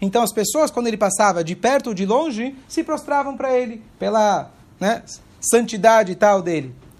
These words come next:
Agora, quando ele tá perto de você, é mais uma questão de respeito. Então, o que acontece? Primeiro, o Haman, ele tava distante.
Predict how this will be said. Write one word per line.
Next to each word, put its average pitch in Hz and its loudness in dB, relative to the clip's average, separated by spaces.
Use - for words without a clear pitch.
Agora, 233 4
quando 277 4
ele 220 -6
tá 196 0
perto 170 -2
de 156 -8
você, 208 -4
é 131 -14
mais 139 -10
uma 180 -8
questão 214 -8
de 208 -6
respeito. 202 -6
Então, 240 2
o 233 -4
que 269 0
acontece? 220 0
Primeiro, 269 0
o 302 6
Haman, 262 2
ele 262 -2
tava 247 2
distante. 254 0